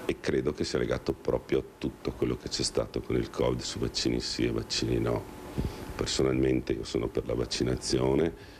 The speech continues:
e sappiamo che in medicina la forma più elevata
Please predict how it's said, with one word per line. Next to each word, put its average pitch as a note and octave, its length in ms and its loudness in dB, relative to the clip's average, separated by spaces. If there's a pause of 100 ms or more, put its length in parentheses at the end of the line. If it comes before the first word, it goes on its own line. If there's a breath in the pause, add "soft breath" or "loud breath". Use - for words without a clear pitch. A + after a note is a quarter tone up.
(320 loud breath)
e - 80 -4
sappiamo C2+ 400 2
che - 120 -2
in A#1+ 60 0
medicina C2 600 2 (520)
la C2 120 2
forma C2+ 420 2
più C2+ 200 0
elevata C2+ 580 0